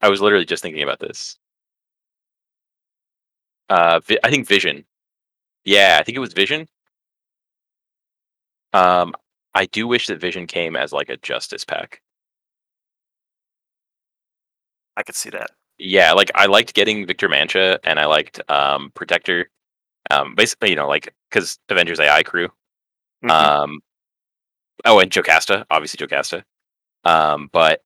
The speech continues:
Speaker 1: it would be cool if, I, I guess, I guess in my head, Vision was gonna be one of the two. Like, until I, uh, you know, until it got spoiled or anything like that, I was like, "All right, he's gotta be one of these two."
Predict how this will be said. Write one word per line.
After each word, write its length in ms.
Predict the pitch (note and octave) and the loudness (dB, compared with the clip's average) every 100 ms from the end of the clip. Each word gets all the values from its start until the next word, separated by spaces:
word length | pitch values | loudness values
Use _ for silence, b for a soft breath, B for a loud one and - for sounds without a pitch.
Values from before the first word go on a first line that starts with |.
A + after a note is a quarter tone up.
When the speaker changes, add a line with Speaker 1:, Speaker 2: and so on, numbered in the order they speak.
| _ - | _ -4
Speaker 1:
it 100 | F#2+ | -2
would 120 | F2+ | -4
be 100 | F#2+ | -8
cool 520 | - G#2 G#2+ G#2 - _ _ _ _ _ _ - | -6 -4 -2 -4 -6 _ _ _ _ _ _ -6
if, 320 | - - - _ _ - | -6 -8 -20 _ _ 2
I, 120 | G#2+ A2 | 4 4
I 80 | |
guess, 180 | A2+ B2+ - | 0 0 -2
I 60 | A2 | -2
guess 140 | C#3+ | -4
in 160 | - G#2 | -4 -2
my 140 | F2+ | -2
head, 200 | D#2+ D2+ - _ _ _ D#2+ | -2 -6 -8 _ _ _ -8
Vision 460 | D#2+ D#2+ D#2 D2+ - _ _ _ _ _ _ | -6 -6 -10 -14 -20 _ _ _ _ _ _
was 140 | E2+ | -6
gonna 160 | F2 E2+ | -4 -2
be 120 | D#2 | -4
one 180 | D2+ D#2+ | -4 -4
of 80 | D#2+ | -6
the 80 | D2 | -10
two. 300 | D#2+ D2 A#2+ _ _ _ _ | -8 -10 -12 _ _ _ _
Like, 220 | D#2+ D2+ _ _ _ _ _ _ - | -8 -8 _ _ _ _ _ _ -8
until 340 | F#2 - F2 | -6 -2 2
I, 260 | D#2 C#2+ C#2+ | 2 2 -2
uh, 260 | C#2+ D2 - _ _ - | -4 -4 -6 _ _ -8
you 60 | |
know, 120 | C2+ D#2 | -8 -8
until 200 | - F2+ | -6 -4
it 20 | |
got 80 | C#2+ | -4
spoiled 280 | - C#2+ C#2+ | -4 -6 -6
or 20 | |
anything 160 | C#2+ C#2 | -8 -10
like 80 | C#2 | -6
that, 160 | C#2 C#2 | -4 -4
I 40 | |
was 80 | C2+ | -6
like, 120 | C2+ | -2
"All 100 | D#2 | 0
right, 120 | C#2 | 0
he's 120 | E2 | 0
gotta 160 | F2+ E2 | -2 0
be 100 | D2 | -4
one 140 | D2 | -8
of 60 | C2+ | -8
these 120 | - | -12
two." 200 | - C2+ | -12 -14